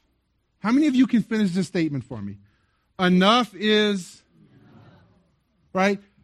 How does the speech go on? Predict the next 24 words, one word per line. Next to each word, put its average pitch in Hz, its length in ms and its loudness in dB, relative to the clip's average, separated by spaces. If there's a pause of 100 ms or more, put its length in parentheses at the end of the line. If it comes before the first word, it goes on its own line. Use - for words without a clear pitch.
(140)
I 226 140 0
have 240 180 0
three 208 260 -2
kids. 180 280 2
One 190 140 0
of 214 80 0
them's 190 140 2
a 165 40 -4
fourteen-year-old 185 680 0
girl 170 240 0
and 147 80 0
a 135 40 -2
freshman 170 360 -6
in 147 60 -2
high 165 160 -2
school. 110 320 -6 (540)
Enough 190 440 4
is 190 180 2
a, 143 200 0 (360)
mm, 269 320 2 (400)
right? 214 360 2 (180)
I, 180 120 -6
I, 165 280 -14
I'm 170 340 0